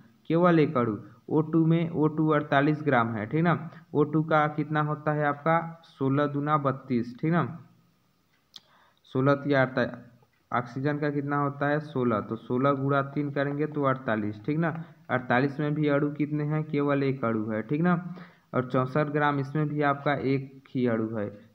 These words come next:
लेकिन यहाँ देखिए आठ ग्राम hydrogen दिया हुआ है। hydrogen का परमाणु क्रमांक कितना होता है? एक। परमाणु भार कितना होता है? एक दशमलव कुछ कुछ होता है, ठीक ना, लेकिन एक ही मानिए उसको, ठीक,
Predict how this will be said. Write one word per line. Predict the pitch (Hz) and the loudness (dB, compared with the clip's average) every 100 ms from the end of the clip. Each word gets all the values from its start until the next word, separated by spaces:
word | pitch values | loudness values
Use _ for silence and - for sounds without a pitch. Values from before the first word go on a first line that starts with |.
| - | -6
लेकिन | 127 147 | -2 0
यहाँ | 151 151 147 | 0 0 0
देखिए | 143 139 131 | -2 -2 2
आठ | 127 143 | 2 2
ग्राम | 143 147 147 | 2 2 0
hydrogen | 143 135 135 131 139 135 | 0 -2 -2 -2 -2 0
दिया | 131 | 0
हुआ | 123 123 | 2 0
है। | 143 | 0
hydrogen | 139 127 127 127 139 | -2 -2 -2 -2 -2
का | 139 135 | -4 -4
परमाणु | 135 123 120 139 | -2 -2 -2 -2
क्रमांक | 135 139 135 131 | -2 -2 0 -2
कितना | 131 135 | -2 -2
होता | 135 143 | -2 -2
है? | 151 131 | -2 0
एक। | 110 - - _ _ - | -2 -4 -16 _ _ -2
परमाणु | 123 123 135 | 0 2 2
भार | 143 143 | 2 0
कितना | 135 135 139 | -2 -2 -2
होता | 135 139 | -2 -2
है? | 143 151 | 0 0
एक | 139 123 | -2 -2
दशमलव | 123 123 123 127 | -4 -2 -2 -2
कुछ | 131 120 | -2 -6
कुछ | - 113 107 | -6 -8 -8
होता | 101 101 | -4 -4
है, | 107 | -2
ठीक | 151 | -2
ना, | 165 | -2
लेकिन | 160 147 131 | 0 -2 -2
एक | 123 123 | -4 -6
ही | 123 | -6
मानिए | 110 101 104 101 | -6 -4 -4 -4
उसको, | 98 - 104 | -4 -6 -6
ठीक, | 156 170 165 | -2 -2 -2